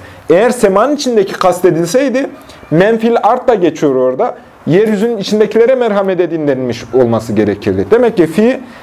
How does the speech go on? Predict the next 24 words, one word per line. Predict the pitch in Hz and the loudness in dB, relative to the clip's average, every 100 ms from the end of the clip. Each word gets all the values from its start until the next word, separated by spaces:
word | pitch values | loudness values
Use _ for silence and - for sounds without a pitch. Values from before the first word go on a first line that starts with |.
| - - - | -20 -18 -2
e, | 156 151 151 - - | 2 4 2 0 0
"ala", | 185 226 220 185 185 - - - | 2 4 4 2 0 -6 -14 -2
bunlar | 170 196 233 208 | 0 2 0 0
birbirlerinin | 180 190 190 190 196 196 233 226 | -2 -2 0 0 2 0 0 0
yerine | 180 185 226 | 0 0 -2
kullanılabilen | 226 170 175 175 170 196 226 | -2 0 0 -2 -2 -2 0
kel-, | 220 202 - | -2 -2 -2
e, | 160 156 160 | 2 2 2
edatlardır. | 185 175 208 220 220 240 - - - - - - - | 2 0 0 0 0 -4 -8 -20 -20 -20 -20 -10 0
Arap | 147 208 226 | 2 2 0
diline | 220 208 208 165 | -2 0 0 0
vakıf | 185 196 - | 0 0 -2
olmayan | 208 196 185 175 | -2 -2 -6 -6
birisi | 202 180 160 233 - 165 | -4 -4 -4 -6 -8 -2
böyle, | 190 185 156 185 - - - - - - | 2 4 2 -2 -6 -18 -20 -20 -18 -2
e, | 156 147 147 147 147 147 - | 2 4 2 0 -2 -6 -2
lüzumsuz | 175 180 196 196 202 196 | 0 2 0 0 -2 2
tartışmalara | 170 - 165 151 151 131 | 0 0 0 4 4 2
girerler | 131 180 190 180 180 196 165 | 0 -2 -2 0 -2 -2 -2
ve | 170 185 - | -2 -2 0
Allah | 160 170 185 160 | 0 2 0 0
ve | 147 | -2
Resulü | 147 160 180 170 180 170 | 0 -2 -4 -2 -2 -2
hakkında | 156 - 135 127 170 | -6 -2 -2 0 -2